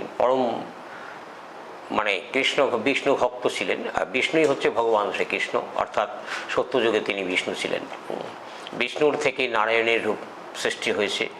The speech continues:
এবং নারায়ণের অংশ থেকে ভগবান শ্রীকৃষ্ণের তৈরি হয়েছে। এটা বিষ্ণু পুরাণের কথা, সেটা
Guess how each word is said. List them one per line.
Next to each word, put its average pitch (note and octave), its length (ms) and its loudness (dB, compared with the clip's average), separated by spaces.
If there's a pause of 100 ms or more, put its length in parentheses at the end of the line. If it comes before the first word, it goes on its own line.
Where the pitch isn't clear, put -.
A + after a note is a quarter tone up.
(320)
এবং G2+ 180 4 (140)
নারায়ণের A2+ 380 4
অংশ G#2+ 200 2 (180)
থেকে G2+ 200 -2 (240)
ভগবান F2+ 340 4
শ্রীকৃষ্ণের A#2+ 520 -2
তৈরি E2+ 220 2
হয়েছে। - 280 -2 (1000)
এটা - 160 0
বিষ্ণু C3 340 4 (320)
পুরাণের A2+ 400 4
কথা, - 180 2 (100)
সেটা A#2 300 2